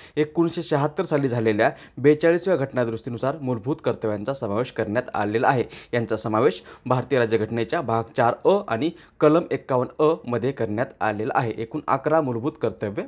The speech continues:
आहेत. पुढचा प्रश्न, मतदानासाठी आवश्यक पात्रता वय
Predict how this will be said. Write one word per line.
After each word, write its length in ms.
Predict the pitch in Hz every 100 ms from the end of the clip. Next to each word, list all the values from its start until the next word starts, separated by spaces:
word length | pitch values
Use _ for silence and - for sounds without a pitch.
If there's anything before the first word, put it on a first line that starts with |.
| -
आहेत. 380 | 113 101 - - _ _ _ _ _ _ _ _ _ _ _ _ _ _ -
पुढचा 340 | 95 180 180
प्रश्न, 280 | 127 120 170 226 - -
मतदानासाठी 840 | 165 214 214 208 208 185 135 139 -
आवश्यक 480 | 147 170 175 202 202
पात्रता 460 | - - 139 131 131
वय 280 | 110 110